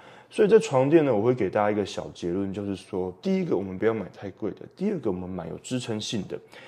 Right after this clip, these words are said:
因为你要想哦，一，呃，弹簧类的东西基本上穿久了它都会变软，所以如果你一开始买就觉得刚刚好，我跟你说，睡到明年、睡到后年，它就会软掉，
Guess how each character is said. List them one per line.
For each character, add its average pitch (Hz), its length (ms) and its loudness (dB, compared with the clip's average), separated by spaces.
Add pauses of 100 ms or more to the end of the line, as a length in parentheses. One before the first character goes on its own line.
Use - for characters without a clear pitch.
(260)
因 170 120 4
为 226 60 8
你 170 80 6
要 131 120 6
想 95 280 -2
哦， 95 280 -4 (280)
一， 185 120 0 (260)
呃， 104 640 10 (880)
弹 170 240 8
簧 208 160 8
类 220 120 12
的 175 100 12
东 165 120 8
西 170 140 6
基 160 100 4
本 135 160 8
上 120 160 4
穿 110 360 2
久 90 200 -4
了 85 120 -6
它 101 160 -6
都 98 120 2
会 95 140 0
变 98 180 2
软， 85 300 -4 (140)
所 - 160 6
以 226 140 6 (100)
如 147 180 8
果 170 220 4
你 107 200 -2 (120)
一 196 120 2 (140)
开 175 240 6
始 170 180 -2
买 110 260 -2
就 120 140 0
觉 101 200 -2
得 98 100 -2
刚 123 260 0
刚 117 220 -2
好， - 340 -10
我 90 200 -2
跟 113 260 0
你 92 80 -4
说， 98 320 -4
睡 123 180 0
到 110 160 -2
明 101 320 -4
年、 104 140 -4
睡 107 160 -4
到 104 100 -2
后 117 300 0
年， 87 260 -8
它 - 180 -6
就 101 200 -2
会 98 200 0
软 85 300 -6
掉， 127 160 0